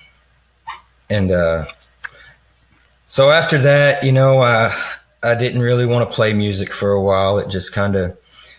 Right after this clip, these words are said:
I couldn't hardly bring myself to do it. And, uh, didn't,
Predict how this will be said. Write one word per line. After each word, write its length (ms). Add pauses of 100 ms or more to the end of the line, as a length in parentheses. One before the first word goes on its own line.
(360)
I 100
couldn't 280
hardly 240
bring 240
myself 400
to 100
do 220
it. 280 (300)
And, 180
uh, 360 (420)
didn't, 360